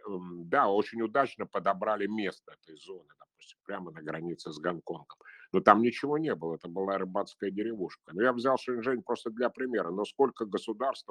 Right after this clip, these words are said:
вложило в то, чтобы развить там инфраструктуру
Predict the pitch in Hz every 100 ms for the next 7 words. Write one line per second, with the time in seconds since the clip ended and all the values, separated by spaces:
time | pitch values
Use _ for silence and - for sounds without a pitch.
0 | 85 90 98 98 113 113 117 117 _ _
1 | _ _ - - 113 - 117 - 92 92
2 | 92 85 110 107 - 98 87 - 90 -
3 | 92 - 87 - 82 78 78